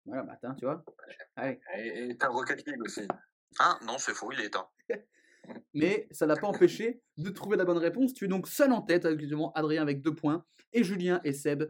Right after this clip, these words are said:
Speaker 1: sont derrière et te mordent les mollets avec un point chacun. Mais, euh, la route est encore longue. Et la dernière question, euh, je choisirai le montant des points, euh, au moment de la dernière question. Comme ça, euh,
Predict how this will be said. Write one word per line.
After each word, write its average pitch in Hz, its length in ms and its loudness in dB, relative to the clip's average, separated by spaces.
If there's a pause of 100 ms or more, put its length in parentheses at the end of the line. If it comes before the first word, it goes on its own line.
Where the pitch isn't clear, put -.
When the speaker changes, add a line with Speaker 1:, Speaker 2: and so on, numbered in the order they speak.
(160)
Speaker 1:
sont 180 200 0
derrière 156 340 4
et 139 100 0
te - 100 -2
mordent 196 340 4
les 170 100 2
mollets 151 320 2
avec 139 320 -2
un 165 80 0
point 151 240 -2
chacun. 131 400 -4 (460)
Mais, 135 220 0 (260)
euh, 107 320 -2
la 127 120 -2
route 147 220 0
est 139 100 -2
encore 127 260 0
longue. 143 320 -2
Et 143 220 -2
la 135 140 -2
dernière 139 260 -2
question, 156 440 -4 (380)
euh, 117 400 -2
je 143 160 4
choisirai 185 380 4
le 180 60 4
montant 170 300 2
des 160 100 2
points, 165 420 -2
euh, 120 240 -2 (280)
au 156 60 0
moment 151 200 0
de 160 60 0
la 147 40 2
dernière 135 160 -2
question. - 320 -10
Comme 101 100 -18
ça, 131 320 -4
euh, 101 100 -8